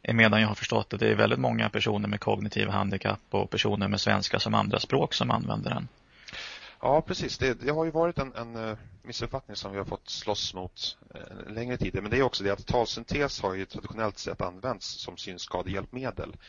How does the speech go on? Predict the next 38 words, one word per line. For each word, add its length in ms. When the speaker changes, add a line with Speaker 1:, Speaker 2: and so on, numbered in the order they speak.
Speaker 1:
Mm. 180
Speaker 2:
i 100
sk-, 120
i 140
skärmläsare. 760
Eh, 460
de 160
har 100
också 260
varit, 720
eh, 120
om 60
man 100
tittar 180
på 240
kvaliteten 460
på 120
syntes, 420
så 100
har 100
det 120
låtit 300
väldigt 640
robotaktigt, 1300
så 120
att 100
säga, 200
vilket 220
gjort 140
att 80
det 80
inte 160
har 220
nått 260
en 100
bred 440
marknad. 600
Utan 340